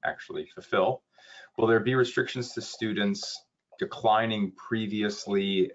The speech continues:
accepted interviews? Um, not to my knowledge.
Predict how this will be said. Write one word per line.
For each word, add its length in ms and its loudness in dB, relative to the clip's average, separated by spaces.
accepted 720 -2
interviews? 920 -2
Um, 920 6
not 260 2
to 80 -2
my 200 2
knowledge. 640 2